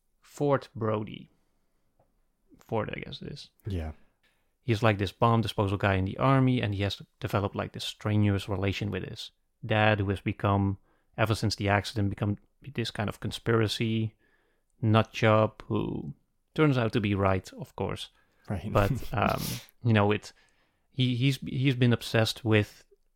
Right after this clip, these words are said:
Speaker 1: whatever happened at the plant, and, um, he, he, you know, that, that's obviously caused some friction with his relation with his son,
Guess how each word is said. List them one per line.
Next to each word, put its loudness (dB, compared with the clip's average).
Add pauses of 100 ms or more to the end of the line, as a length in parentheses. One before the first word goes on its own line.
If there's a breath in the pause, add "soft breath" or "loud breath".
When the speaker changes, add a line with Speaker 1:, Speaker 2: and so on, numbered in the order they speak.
(160)
Speaker 1:
whatever 4
happened 2
at 2
the -4
plant, 0
and, -6 (600)
um, -6 (720)
he, -4
he, -2 (120)
you 0
know, 0
that, -2
that's -2 (720)
obviously 2
caused 0
some -4
friction 0
with 0
his -8
relation -4
with -10
his -14
son, 0